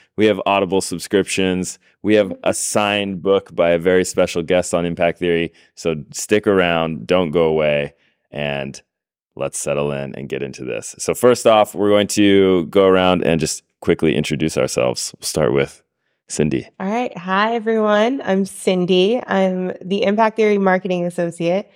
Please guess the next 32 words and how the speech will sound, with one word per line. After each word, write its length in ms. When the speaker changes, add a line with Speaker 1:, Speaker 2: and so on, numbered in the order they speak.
Speaker 2:
uh, 280
Community 560
Manager, 960
uh, 340
Events 600
Coordinator, 1600
a 60
whole 120
bunch 200
of 60
different 280
things. 460
Um, 680
it's 140
a 40
lot 140
of 80
fun. 520
And, 340
uh, 320
yeah, 260
that's, 400
that's 200
me. 240
<laughs> 320
Speaker 1:
You 100
probably 480
already 240
know 160
Cindy, 520
I'm 120
assuming. 440